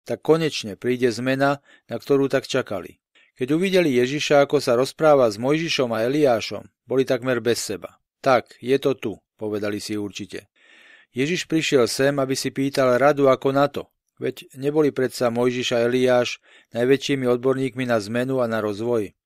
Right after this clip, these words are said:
Nebol to práve Mojžiš, ktorý vyviedol svoj ľud z Egypta do novej krajiny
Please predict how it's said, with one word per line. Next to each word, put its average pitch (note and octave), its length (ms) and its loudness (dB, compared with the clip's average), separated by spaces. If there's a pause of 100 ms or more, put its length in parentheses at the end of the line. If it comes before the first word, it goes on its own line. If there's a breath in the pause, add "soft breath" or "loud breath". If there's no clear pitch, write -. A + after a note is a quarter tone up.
(300)
Nebol E3 240 4
to F3 160 -2
práve C#3 320 4
Mojžiš, C3+ 560 0
ktorý C3 320 0
vyviedol C3+ 480 4
svoj B2+ 320 0
ľud B2 160 0
z A#2+ 80 0
Egypta C#3 480 0 (320 soft breath)
do B2+ 160 -2
novej C3 320 2
krajiny B2 560 0